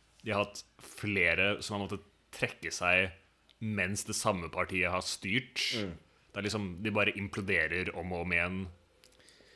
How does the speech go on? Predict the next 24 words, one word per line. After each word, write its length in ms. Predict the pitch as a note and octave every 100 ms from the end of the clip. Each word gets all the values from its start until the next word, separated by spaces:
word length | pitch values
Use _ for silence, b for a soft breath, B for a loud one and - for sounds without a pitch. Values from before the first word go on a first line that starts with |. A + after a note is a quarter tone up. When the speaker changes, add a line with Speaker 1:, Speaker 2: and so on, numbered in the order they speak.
| b b b _ - - _ - _ _ _ _ - - - -
Speaker 2:
Intern 400 | F#2 - F2 F#2
maktkamp. 560 | F#2+ - - A2+ A2+ B B B B B B B _ _ _ _ _ _ _ - - B B B B B B -
Nei, 260 | D4+ G3+ - - B B B B
jeg 60 | D3+
vet 100 | D#3+
ikke. 140 | A3+ C4
Det 60 | A2+
er 60 |
ikke 80 | G2
noe 60 | D#3
vits 100 | A2+
å 60 | A2+
strekke 280 | G#2+ -
det 100 | G2 G2
ut, 180 | F#2 G#2 G2+ -
dette 220 | A2 G2+
ut 80 | G2
lenger 600 | F#2+ F2+ D#2 F2 F#2+ G2+ F2+ - C#2+
enn 160 | G2 G2+
det 80 | G2+
er. 200 | A2+ A3 - _ _ _ _ _ _ _ -
Er 80 | F2
vi 60 | G#2
ferdig? 240 | G#2+